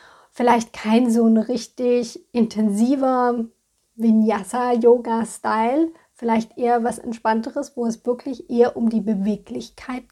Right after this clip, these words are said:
geht. Und hier kannst du vielleicht auch noch mal, wenn du dich fragst, was ist denn mein geeigneter Yoga-Stil, dann kannst du in eine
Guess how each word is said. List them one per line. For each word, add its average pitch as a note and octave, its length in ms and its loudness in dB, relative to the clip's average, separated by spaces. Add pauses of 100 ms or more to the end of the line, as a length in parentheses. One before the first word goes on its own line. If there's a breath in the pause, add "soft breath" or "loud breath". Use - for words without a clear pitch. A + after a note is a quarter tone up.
geht. C#4 480 -4 (1700 soft breath)
Und A#3+ 240 2
hier D4+ 160 2
kannst D#4+ 280 2
du - 20 -20
vielleicht B3 420 -4
auch - 240 2
noch D4 200 -8
mal, C4 340 -2
wenn B3 180 0
du C#4 80 -2
dich B3 160 -4
fragst, - 380 -12
was - 160 -6
ist - 220 -10
denn B3 260 -2
mein B3+ 420 -2
geeigneter A#3 920 -4
Yoga-Stil, C4 1400 0
dann A3 160 -2
kannst A#3 380 -8
du A#3 60 -2
in A#3 260 -6
eine A#3 280 -2